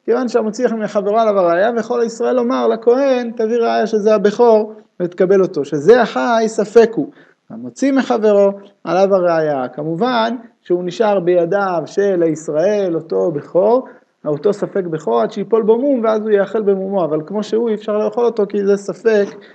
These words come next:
קדוש בקדושת בכור, וצריך להקריב אותו על גבי המזבח. ממשיך הרמב"ם, "וכן אם ילדה זכר ונקבה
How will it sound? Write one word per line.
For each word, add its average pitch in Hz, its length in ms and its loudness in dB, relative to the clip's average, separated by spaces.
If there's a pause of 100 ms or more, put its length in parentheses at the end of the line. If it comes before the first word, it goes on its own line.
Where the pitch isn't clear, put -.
קדוש 208 340 -2
בקדושת 165 520 -6
בכור, 180 280 -4
וצריך 170 280 -6
להקריב 180 240 -2
אותו 180 160 -2
על 170 80 0
גבי 160 200 0
המזבח. 147 560 -2 (1400)
ממשיך 208 340 0
הרמב"ם, 262 420 8
"וכן 254 240 2
אם 254 100 0
ילדה 233 280 4
זכר 240 440 0
ונקבה 208 600 2